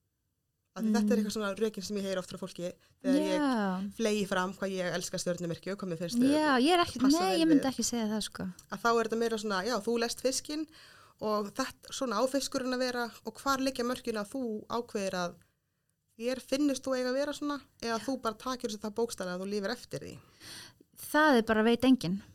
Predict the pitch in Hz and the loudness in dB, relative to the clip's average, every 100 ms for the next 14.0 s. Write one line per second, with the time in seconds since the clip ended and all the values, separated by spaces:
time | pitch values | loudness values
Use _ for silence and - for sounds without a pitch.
0 | _ _ - 233 220 - 247 - 269 269 | _ _ -2 -2 -2 2 4 6 6 8
1 | 269 269 247 320 262 220 202 202 208 208 | 8 8 8 10 8 4 2 0 0 0
2 | 214 214 220 214 220 233 220 220 208 202 | 0 0 2 2 4 2 2 2 2 4
3 | 269 - 220 202 247 226 175 214 202 - | 4 4 -2 2 2 2 2 -2 -6 -14
4 | _ _ 226 214 233 226 214 214 208 208 | _ _ 0 2 2 4 4 4 2 0
5 | 190 185 277 220 175 156 196 - - _ | 0 0 2 4 2 2 0 -4 -14 _
6 | _ _ _ 226 240 - - - _ _ | _ _ _ -4 -2 -6 -12 -20 _ _
7 | - - - 220 220 262 330 330 294 294 | -20 -20 2 6 8 8 8 6 6 6
8 | 330 311 277 269 254 254 226 220 220 - | 6 0 2 4 4 2 0 0 -2 -4
9 | 208 196 - - - - 214 196 208 180 | -2 -2 -4 -14 -18 -6 -4 0 0 0
10 | 175 - - 185 - _ _ - - 254 | -2 -4 -4 -6 -8 _ _ -20 2 6
11 | 269 233 226 277 277 220 220 208 - 180 | 6 6 6 6 4 2 2 2 2 2
12 | 190 - - 214 - 254 240 214 233 269 | 2 -4 0 0 4 4 4 2 2 2
13 | - 240 240 247 285 - 277 294 285 | 2 4 4 6 4 2 0 4 4